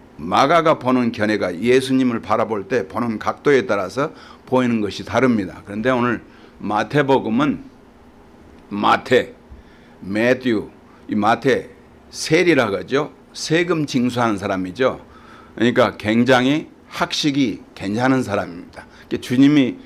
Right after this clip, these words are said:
이 사람을 쓸 때는 유태인, 미국에 가면, 뉴욕에 가면 코시라는 게 있는데 이 모자 쓰는 사람,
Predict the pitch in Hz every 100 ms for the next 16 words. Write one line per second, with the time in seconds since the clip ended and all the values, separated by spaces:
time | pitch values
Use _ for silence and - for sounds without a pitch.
0 | - 117 120 135 135 117 - 135 131 135
1 | 123 120 87 - - - - - - -
2 | - 113 127 - 165 131 101 67 - -
3 | - - 95 117 131 117 113 95 87 -
4 | - 110 143 113 98 87 85 - 135 131
5 | - 135 117 95 90 90 139 135 107 95
6 | 98 98 104 85 85 98 160